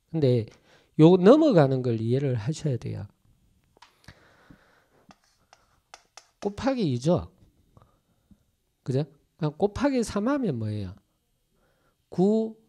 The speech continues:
십이, 십오가 되겠죠. 곱하기 사를 하면 십이, 십육, 이십이 되고 오를 하면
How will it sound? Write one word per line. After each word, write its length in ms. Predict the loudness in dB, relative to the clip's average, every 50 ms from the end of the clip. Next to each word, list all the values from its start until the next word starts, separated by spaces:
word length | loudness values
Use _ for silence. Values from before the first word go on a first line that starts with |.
| _ _
십이, 680 | -16 -14 -14 -10 -8 -8 -6 -4 -4 -4 -4 -4 -8 -12 _ _ _ _ _ _ _ _
십오가 640 | _ -14 -12 -8 -6 -6 -4 -2 -2 -2 -2 -2 -4 -4
되겠죠. 520 | -6 -8 -8 -10 -12 -12 -14 -16 -16 -18 -18 _ _ _ _ _ _ -10
곱하기 440 | -8 -8 -4 -4 -2 -2 -2 -2
사를 460 | -4 -4 -6 -4 -2 -2 0 0 -2 -2
하면 260 | -4 -6 -8 -12 -12 -16 _ _ _ _ _ _ _ _ _ _ _ _ -20 -20 -20 _ _ _ _ _
십이, 640 | -16 -14 -12 -6 -4 -2 -2 0 0 -2 -2 -2 -4 -6
십육, 680 | -10 -10 -8 -6 -4 -2 -2 0 -2 -2 -4 -8 -14 -16
이십이 580 | -12 -8 -8 -8 -8 -8 -8 -8 -8 -8 -8
되고 380 | -8 -10 -14 -14 -14 -18 -18 -20 _ _ _ _ _ _ _ _ _ _ _
오를 360 | -4 -2 0 2 2 2 2 2
하면 320 | 0 -2 -4 -8 -10 -12